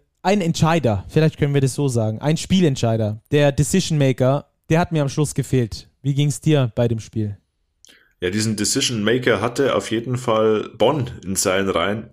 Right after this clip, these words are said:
Speaker 2: mit Parker Jackson Cartwright. Ich glaub, er ist die Überraschung oder die Neuentdeckung dieses ersten Spieltages.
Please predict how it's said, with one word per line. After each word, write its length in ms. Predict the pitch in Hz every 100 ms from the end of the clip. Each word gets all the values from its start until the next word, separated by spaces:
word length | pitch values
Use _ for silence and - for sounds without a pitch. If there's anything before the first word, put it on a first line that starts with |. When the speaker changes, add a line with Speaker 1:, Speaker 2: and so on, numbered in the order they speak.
| _
Speaker 2:
mit 320 | - 107 131 -
Parker 340 | - 110 113
Jackson 360 | - 101 - 107
Cartwright. 680 | 92 95 - 120 131 127 - - - -
Ich 100 | -
glaub, 260 | - 87 101
er 200 | 80 117
ist 260 | 113 -
die 460 | 117 135 147 127 - _ _
Überraschung 600 | - 120 107 123 131 127
oder 160 | 104 95
die 140 | 92
Neuentdeckung 680 | 104 101 123 104 110 110 107
dieses 240 | 104 95
ersten 320 | - 117 - 95
Spieltages. 760 | - 131 120 104 117 123 -